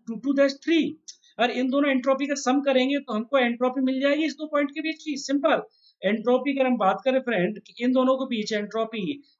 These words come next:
जो टू और ज़ीरो जो point है, ओ या ज़ीरो बोलो आप, इसके पा-, साथ में जो entropy कितनी है, total entropy, तो इस process के along जो एंट्रोपी होगी friend,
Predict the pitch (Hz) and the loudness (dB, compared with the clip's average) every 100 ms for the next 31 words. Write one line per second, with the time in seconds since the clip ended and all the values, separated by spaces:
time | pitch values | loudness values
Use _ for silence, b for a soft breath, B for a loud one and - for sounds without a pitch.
0 | _ 170 233 233 302 311 - 233 233 - | _ -4 -4 2 4 4 2 0 0 -2
1 | _ 175 175 220 294 285 208 202 202 202 | _ -12 -4 0 2 2 0 -4 -2 0
2 | 247 247 175 143 - 208 247 233 214 175 | 0 0 -2 -4 -4 2 4 4 2 -2
3 | 214 247 214 214 160 156 - - 269 - | 0 0 2 2 2 0 -6 -6 -4 -2
4 | 202 196 175 - 208 240 262 240 160 - | 0 0 -2 -2 2 2 0 -4 -6 -10
5 | b b 170 208 240 254 254 262 269 269 | b b 0 2 4 2 0 0 -6 0
6 | 302 294 285 247 254 220 196 180 165 151 | 4 4 2 0 2 0 0 -2 -2 -8
7 | 262 262 247 - 254 247 262 277 - 262 | -10 -8 -8 -8 0 0 0 -4 0 2
8 | 254 269 262 240 220 202 190 214 180 180 | 2 2 2 0 0 -4 -2 -2 -2 -2
9 | 165 185 254 | 0 -2 -2